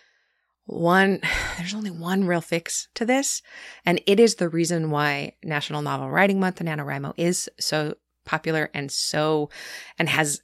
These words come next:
contributed to so many amazing published books. The only way through this is to get a little bit more comfortable with writing crap. We're never gonna be comfortable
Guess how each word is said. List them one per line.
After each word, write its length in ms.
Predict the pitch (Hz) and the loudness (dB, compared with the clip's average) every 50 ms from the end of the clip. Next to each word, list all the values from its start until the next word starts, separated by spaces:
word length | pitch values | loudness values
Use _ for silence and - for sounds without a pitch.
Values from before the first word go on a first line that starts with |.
| _ - | _ -6
contributed 480 | - 180 165 - - 160 156 156 147 | -4 -4 -2 -2 -2 -2 0 -2 -2
to 80 | - 147 | -2 -2
so 220 | - - - 147 | -4 -4 -2 -2
many 340 | 147 151 147 143 139 139 - _ _ _ - - _ _ - | -2 0 -2 -2 -2 -4 -8 _ _ _ -20 -20 _ _ -6
amazing 720 | 147 147 151 143 143 143 135 135 135 139 139 135 135 139 - | -4 -2 -2 0 0 0 0 0 -2 -2 -6 -8 -8 -12 -14
published 680 | - - - 131 131 147 135 - - - - - 156 151 | -12 -10 -8 -8 -4 -4 -6 -6 -6 -10 -10 -10 -8 -2
books. 480 | 139 151 196 - - - - - - _ - - - - - - - - - - _ _ _ _ _ - | -2 -2 -2 -2 -6 -6 -6 -6 -6 _ -18 -20 -18 -18 -16 -16 -18 -18 -20 -20 _ _ _ _ _ -2
The 120 | 170 165 | 0 2
only 340 | 170 175 180 190 202 208 208 | 4 4 4 4 4 4 4
way 320 | 190 185 180 170 - - _ _ _ _ _ _ _ _ | 4 2 2 0 0 -4 _ _ _ _ _ _ _ _
through 460 | - - - - 165 156 165 185 202 | -20 -14 -8 -4 -2 2 4 4 6
this 340 | 196 220 233 240 233 - - - - - | 6 6 6 6 2 -2 -8 -8 -2 0
is 220 | 156 156 147 - | 0 2 0 0
to 120 | - - | -4 -6
get 280 | 147 - - 139 - _ _ _ _ _ _ _ _ _ _ _ _ - | -6 -4 -4 -4 -4 _ _ _ _ _ _ _ _ _ _ _ _ -2
a 80 | 160 160 | -2 0
little 240 | 156 151 160 165 | 2 2 2 2
bit 120 | 160 165 - | 2 2 0
more 220 | 170 165 175 190 | 2 2 2 2
comfortable 680 | 196 - - 151 135 - - - - - - 156 175 185 _ _ _ _ _ _ _ - | 2 0 -2 -2 -2 -2 -6 -4 -4 -4 -4 -4 -6 -10 _ _ _ _ _ _ _ -8
with 260 | - 143 139 131 - - - - | -4 -4 -4 -4 -6 -16 -14 -6
writing 360 | 147 160 131 135 131 131 131 | -2 0 0 0 0 -2 -4
crap. 300 | - - - - - - - _ _ _ _ _ _ _ _ _ _ _ _ - | -4 -6 -8 -8 -8 -14 -20 _ _ _ _ _ _ _ _ _ _ _ _ 2
We're 100 | 190 190 | 4 4
never 280 | 196 190 196 190 196 180 | 6 8 8 6 6 4
gonna 280 | 170 185 180 175 170 | 4 2 4 4 2
be 200 | 165 165 165 160 | 2 0 0 -2
comfortable 560 | - - 170 156 - - 151 151 151 147 - | 0 -2 -2 -2 -2 -2 -2 -2 -2 -2 -4